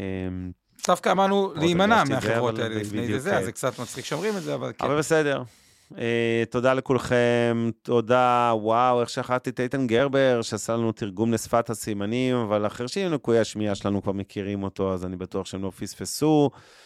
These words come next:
Speaker 2: תודה למיכל כץ ולשיר פלדמן על התמלול של הכתוביות. תודה לשי קלוט שמלווה אותנו פה ועושה לנו את הפודקאסט. לעוז גצליק, התותח של מיטב דש שמנהל את השידור הזה כמדי שבוע כבר שנה וחצי.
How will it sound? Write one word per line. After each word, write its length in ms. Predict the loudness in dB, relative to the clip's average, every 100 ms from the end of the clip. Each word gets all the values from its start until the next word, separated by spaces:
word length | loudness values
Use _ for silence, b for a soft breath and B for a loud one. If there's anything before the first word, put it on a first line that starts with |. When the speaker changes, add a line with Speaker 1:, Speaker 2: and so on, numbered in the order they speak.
| B B
Speaker 2:
תודה 240 | -2 0
למיכל 360 | 2 0 0 -2
כץ 520 | 0 0 0 -6 -8 -2
ולשיר 560 | 0 0 -4 -4 -6
פלדמן 460 | -2 -2 -2 -2 -2
על 120 | -2
התמלול 640 | -4 -6 -4 0 2 2 2 0 0 -2 -6
של 240 | -8 -8
הכתוביות. 800 | -8 -10 -4 0 0 0 _ -20 -18 -18 -18 -20 -20 _
תודה 520 | -14 -6 -4 -2 -2
לשי 420 | -4 -8 -8 -8 -8
קלוט 340 | -6 -6 -6
שמלווה 400 | -10 -8 -6 -6
אותנו 320 | -4 -4 -6 -4
פה 340 | -2 0 -2
ועושה 240 | -4 -8 -6
לנו 140 | -8
את 100 | -8
הפודקאסט. 880 | -8 -2 -2 0 2 2 0 -8 -18 b b b b b b b -6
לעוז 480 | 0 2 4 2 4
גצליק, 800 | 2 2 -2 0 2 2 0
התותח 420 | -4 -4 -2 -2 0
של 120 | -2
מיטב 320 | -2 0 0
דש 240 | 0 -2 -2
שמנהל 280 | -6 -6
את 120 | -6 -6
השידור 380 | -8 -4 -2
הזה 120 | -2 -4
כמדי 320 | -8 -6 -6
שבוע 300 | -4 -2 -2
כבר 140 | -2
שנה 260 | -4 -2 -2
וחצי. 800 | -4 -6 -6 -6 -4 -2 0